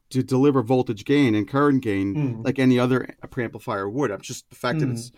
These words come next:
Speaker 1: it's, it's a, um, they're usually transmitting tubes that I'm using in the directly heated triode. So they're ones that maybe you'd find, you would commonly find in S E T amplifiers, but I'm not using them to drive speakers. I'm using them to drive,
Speaker 2: Mm.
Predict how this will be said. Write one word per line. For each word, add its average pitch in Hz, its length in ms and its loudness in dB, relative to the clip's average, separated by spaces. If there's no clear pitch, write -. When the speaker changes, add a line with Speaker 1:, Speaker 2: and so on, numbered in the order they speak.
Speaker 1:
it's, 117 260 -8
it's - 280 -6
a, 107 240 0
um, 101 340 -4
they're 120 120 0
usually 120 280 2
transmitting 110 580 -2
tubes 98 360 -6
that 101 100 -6
I'm 98 160 -4
using 110 600 0
in 107 100 -6
the 98 80 -8
directly 104 320 -8
heated 101 180 -4
triode. 95 380 -6
So 104 120 -6
they're 95 240 -6
ones 123 260 4
that 117 100 -6
maybe 113 320 0
you'd 104 180 -4
find, 107 420 -2
you 110 240 -4
would 110 120 -6
commonly 113 380 -2
find 107 220 -4
in 98 140 -4
S 117 220 -6
E 98 60 -14
T - 380 -6
amplifiers, 101 720 -4
but 101 200 -4
I'm 104 200 -4
not 110 280 -2
using 117 340 -4
them 104 220 -4
to 98 260 -6
drive 98 300 -8
speakers. 107 560 -4
I'm 101 100 -10
using 107 220 -8
them 98 120 -10
to 101 100 -20
drive, 123 440 -4
Speaker 2:
Mm. - 80 -18